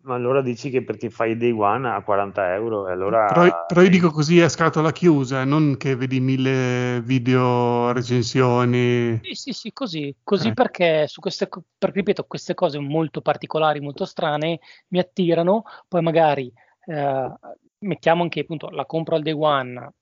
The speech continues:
Speaker 3: spendo sti ottanta euro, cosa che normalmente non faccio perché cerco appunto di, e poi mi delude,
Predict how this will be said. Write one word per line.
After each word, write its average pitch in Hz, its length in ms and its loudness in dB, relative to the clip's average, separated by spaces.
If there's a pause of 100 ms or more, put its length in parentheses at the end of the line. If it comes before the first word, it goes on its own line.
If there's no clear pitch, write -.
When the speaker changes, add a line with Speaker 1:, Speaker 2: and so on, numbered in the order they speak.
(120)
Speaker 3:
spendo 160 360 -6
sti - 160 -14
ottanta 151 340 -2
euro, 135 220 -2
cosa 139 200 -8
che 147 100 -10
normalmente 143 460 -6
non 131 120 -8
faccio 151 280 -2
perché 135 240 -10
cerco - 260 -8
appunto 143 300 -10
di, 135 240 -6 (360)
e 233 140 0
poi 160 480 0
mi 151 140 -2
delude, 170 720 0